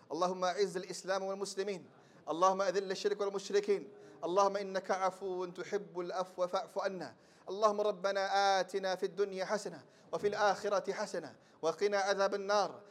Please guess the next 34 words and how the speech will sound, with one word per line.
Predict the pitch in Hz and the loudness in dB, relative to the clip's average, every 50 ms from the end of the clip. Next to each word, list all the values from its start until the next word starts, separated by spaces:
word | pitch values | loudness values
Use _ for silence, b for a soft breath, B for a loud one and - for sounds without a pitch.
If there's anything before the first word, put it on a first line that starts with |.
| B B B | B B B
اللهم | 165 175 190 196 196 196 196 | 0 4 4 6 6 4 2
صل | 185 - 208 208 196 196 | 0 0 -2 0 0 0
على | 196 196 196 196 | 0 2 0 0
محمد | 190 190 - 214 196 196 190 185 180 | -2 -2 -2 -4 -2 -2 -4 -4 -4
وعلى | 180 180 190 196 196 196 196 | -4 -2 -2 0 0 0 0
آل | 196 196 | 0 -2
محمد | 196 190 - 208 202 196 202 190 190 196 190 - | -4 -6 -8 -8 -8 -8 -8 -8 -8 -8 -4 -6
كما | 196 196 196 190 | -4 -2 -2 -4
صليت | 180 - 202 196 190 190 196 190 190 180 170 190 | -4 -4 -6 -6 -4 -2 -2 -2 -4 -4 -4 -6
على | 185 190 185 185 190 | -4 -2 -2 -2 -2
إبراهيم | 196 180 185 185 185 196 196 196 196 190 | -2 -2 0 0 0 0 -2 -6 -6 -6
وعلى | 190 185 185 180 185 185 185 190 196 190 | -2 -2 0 0 0 0 0 0 0 -2
آل | 190 | -2
إبراهيم | 196 185 180 185 185 185 190 196 202 190 185 | -2 -4 -2 0 0 0 0 0 -4 -4 -6
إنك | 196 208 190 190 196 196 - | -8 -8 -6 -8 -6 -4 -4
حميد | 185 - 214 202 208 196 196 | -4 -2 -4 -4 -4 -4 -4
مجيد. | 202 202 208 202 202 175 143 135 - B B B B B B B B - | -2 -2 0 0 0 -2 -2 -8 -14 B B B B B B B B -6
اللهم | 180 185 208 196 202 202 208 | 2 4 6 6 6 2 2
بارك | 196 196 208 208 208 196 202 | 6 8 8 8 8 6 2
على | 220 226 220 220 | 2 2 4 4
محمد | 214 202 - 214 196 175 143 - - - B B B B B | 2 0 -4 -4 -4 -6 -8 -10 -12 -20 B B B B B
وعلى | 151 165 185 196 190 | 0 2 2 2 2
آل | 190 196 | 2 0
محمد | 196 185 - 208 196 196 196 180 190 190 185 175 | -2 -2 -4 -6 -4 -4 -6 -6 -6 -6 -6 -2
كما | - 190 190 185 185 185 | -2 -2 0 0 0 0
باركت | 180 185 185 185 180 180 185 185 - - - | 0 2 2 2 2 2 0 -2 -4 -2 -2
على | 180 175 185 185 180 180 | 0 2 2 2 2 2
إبراهيم | 170 170 175 175 180 180 190 190 185 180 175 180 | 2 2 2 2 2 0 -2 -6 -6 -6 -4 -2
وعلى | 180 180 180 180 180 170 175 185 190 185 180 | 0 0 2 2 2 2 2 2 4 2 2
آل | 175 180 190 | 2 0 -4
إبراهيم | 190 170 170 175 180 180 185 185 185 180 175 | -6 -2 0 0 0 0 -2 -6 -8 -6 -6
إنك | 180 180 185 185 180 185 180 185 190 | -6 -8 -8 -6 -6 -6 -4 -4 -8
حميد | - - 180 185 190 185 180 190 | -4 -2 -4 -4 -4 -4 -6 -4
مجيد. | 190 196 202 196 214 196 160 139 131 | -2 -2 0 0 0 -2 -2 -6 -12